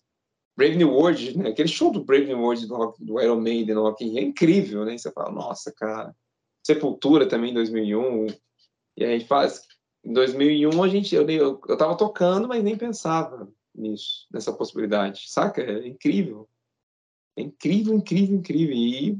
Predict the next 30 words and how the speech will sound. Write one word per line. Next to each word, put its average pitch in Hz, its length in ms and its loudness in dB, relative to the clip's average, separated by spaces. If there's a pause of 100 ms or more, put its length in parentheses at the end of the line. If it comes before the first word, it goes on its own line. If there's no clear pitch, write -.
(140)
os 160 140 -4
maiores 175 240 4
festivais 233 420 0
do 285 60 0
mundo. 254 520 2 (680)
E 120 80 4
a 131 80 10
gente 147 260 2
vai 170 120 4
ser 180 140 2 (140)
a - 80 2
primeira 180 480 0
banda. 151 400 0 (720)
Assim, 101 360 -10
né? 98 240 -8
A 101 60 -4
gente 110 180 -2
abre 143 420 2
o 139 40 4
festival. 101 600 -2
O - 80 -20
festival 123 420 0
começa 135 440 0
no 147 100 2
dia 151 180 4
do 185 60 2
metal, 147 480 -2
então 113 300 -6
vai 143 140 0
ser. 143 500 -2